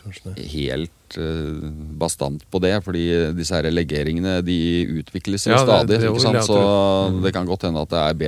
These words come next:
Speaker 2: bedre kvalitet på det som er nå. Altså, det var jo spesielt, eh,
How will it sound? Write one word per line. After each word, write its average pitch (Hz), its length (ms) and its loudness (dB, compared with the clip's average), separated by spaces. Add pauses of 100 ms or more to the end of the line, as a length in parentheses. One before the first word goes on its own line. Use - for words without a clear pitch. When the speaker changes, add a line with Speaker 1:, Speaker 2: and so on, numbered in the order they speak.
Speaker 2:
bedre 80 160 -4
kvalitet 78 460 -4
på 85 100 -6
det 76 140 -4
som 82 160 -6
er 80 160 -2
nå. 85 280 -2 (160)
Altså, 76 280 -6
det 80 80 -4
var 71 100 -2
jo 76 80 -8
spesielt, 76 640 -8
eh, 78 380 -6